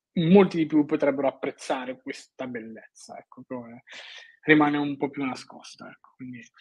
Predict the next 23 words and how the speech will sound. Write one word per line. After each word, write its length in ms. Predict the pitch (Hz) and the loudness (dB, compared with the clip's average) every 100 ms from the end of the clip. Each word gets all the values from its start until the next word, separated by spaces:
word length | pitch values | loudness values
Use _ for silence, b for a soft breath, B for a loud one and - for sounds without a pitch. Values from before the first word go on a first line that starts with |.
| B B - | B B -12
in 120 | 135 | -4
conclusione, 800 | 147 139 143 139 151 147 143 143 | -2 2 4 8 8 8 4 2
insomma, 280 | 135 147 135 | -2 -4 -4
di 120 | 131 | -4
questa 240 | 135 - | -4 -4
puntata, 480 | 135 147 143 135 - _ _ | -2 2 2 0 -4 _ _
non 360 | 170 165 165 160 | 0 4 4 4
siamo 380 | - 156 151 139 | 4 4 2 4
qui, 300 | 147 147 139 | 4 4 2
come 260 | 143 139 | -4 -2
già 100 | 135 | 0
detto, 240 | 139 131 127 | -2 -2 -4
per 160 | 131 | -2
dare 180 | 131 131 | -2 -2
una 140 | 131 123 | -4 -6
soluzione, 760 | 135 127 - 151 143 143 139 - | -6 -8 -4 -2 0 -2 -4 -6
non 280 | 147 143 143 | -4 0 0
siamo 360 | - 156 143 | 2 0 2
economisti, 880 | 143 139 - 139 131 143 147 - - | -2 -2 -4 -4 -2 -2 -2 -4 -4
lungi 320 | 135 143 139 - | -2 -2 -4 -4
<laughs> 260 | 147 - 139 | -2 0 -2
dal 220 | 135 131 | -2 -6
farlo, 480 | - 123 131 135 | -6 -4 -2 -2